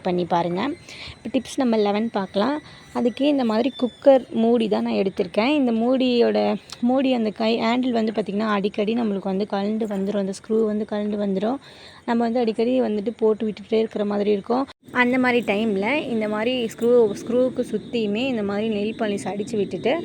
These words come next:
அதுக்கப்புறம் அந்த ஹோல்ல வச்சுட்டு நம்ம வந்துட்டு நல்லா டைட் பண்ணி விட்டுட்டோம்னா, கழண்டு வரவே வராது. நான் already அந்த மாதிரி பண்ணதுனால என்னால கழண்டு கூட முடியல. அதனால தான் நான் உங்களுக்கு அப்படியே வச்சு அப்படியே வந்து காமிக்கிறேன்.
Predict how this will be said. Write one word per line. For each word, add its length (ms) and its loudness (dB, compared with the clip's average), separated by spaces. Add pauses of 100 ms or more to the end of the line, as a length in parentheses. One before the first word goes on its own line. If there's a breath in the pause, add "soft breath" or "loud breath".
(300 loud breath)
அதுக்கப்புறம் 540 0
அந்த 120 0
ஹோல்ல 400 2
வச்சுட்டு 440 -2
நம்ம 220 0
வந்துட்டு 280 -2
நல்லா 240 0
டைட் 280 0
பண்ணி 200 0
விட்டுட்டோம்னா, 480 -2
கழண்டு 340 0
வரவே 300 2
வராது. 280 0
நான் 180 -2
already 340 -2
அந்த 160 -2
மாதிரி 240 -2
பண்ணதுனால 520 -2
என்னால 260 -2
கழண்டு 300 0
கூட 180 -2
முடியல. 340 0 (400 loud breath)
அதனால 380 0
தான் 160 -2
நான் 120 -4
உங்களுக்கு 300 0
அப்படியே 340 -2
வச்சு 320 -4
அப்படியே 300 -2
வந்து 280 -2
காமிக்கிறேன். 600 -4